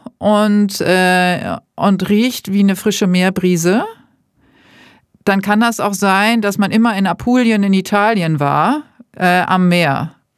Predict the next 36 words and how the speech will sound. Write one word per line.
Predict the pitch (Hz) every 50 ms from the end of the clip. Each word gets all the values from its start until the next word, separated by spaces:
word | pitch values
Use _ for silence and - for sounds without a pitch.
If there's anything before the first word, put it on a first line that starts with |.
| _ -
Ja, | - 170 175 214 277 262 -
also, | - 190 180 190 190 190 185 190 190 190 - - - - - - - - - - _ _ -
dass | - 196 190 -
man | 208 196 196 196 185
gelernt | 185 202 190 190 190 190 208 247 285 - 240
hat, | 233 220 214
dass | 196 196 -
ein, | - - 180 180 180 180 180 175 175 -
ein, | - - - - - - - 175 165 -
also | - 185 175 -
Apulien, | - 175 - - 247 262 294 302 285 262 247 220
was | 196 190 196
mit | 170 - -
A | 180 202 220 233 208
anfängt, | 175 196 196 196 - 196 185 185 185 185 185 185 185 180 - - -
äh, | 170 170 170 170 170 170 165 156 - 165
blau, | 165 175 175 175 190 214 233 247 247 233 202
blaues | 180 196 190 190 196 190 185 - 190
Meer | 180 185 196 214 226 226 233 220 202
und | - 196 185 175
Meeresbrise, | 185 190 196 202 202 190 190 - - 196 208 202 180 190 190
dass | 175 180 170 -
das | - 202 202 202 -
irgendwie | - 185 190 185 185 180 170 - 185 180 180 180 180 180 -
eine | 180 180 175 - -
Assoziation | 190 - - 190 - - 196 190 180 175 - - 190 185 196 196
ist, | 196 160 190 185 -
die | 196 180
man | 180 185 160
gelernt | 180 170 170 170 170 180 180 175 180 175 -
hat | - 156 151
und | 151 156 160
damit | 165 165 165 -
in | 160 156
Verbindung | - 170 160 151 165 170 160 156 156 156
bringt. | - - 64 65 64 -